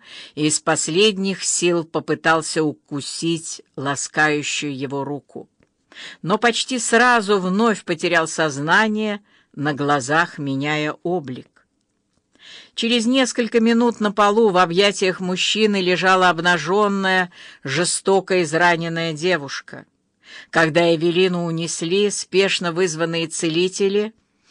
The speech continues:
император еще долго сидел на полу, безучастно разглядывая свои окровавленные руки.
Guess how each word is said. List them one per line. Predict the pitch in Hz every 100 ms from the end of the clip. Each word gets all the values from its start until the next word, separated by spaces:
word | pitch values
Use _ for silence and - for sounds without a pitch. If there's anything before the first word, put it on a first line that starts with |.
| - -
император | - 156 170 190 202 202 196
еще | 190 208
долго | 185 226 226 170
сидел | 160 160 156 156
на | 156
полу, | 151 160 151 175 190
безучастно | 160 147 156 - 160 156 160
разглядывая | 156 151 131 151 165 156 151 151
свои | 151 - 143
окровавленные | 147 - 151 147 156 139 143 139 139
руки. | 135 151 151 - -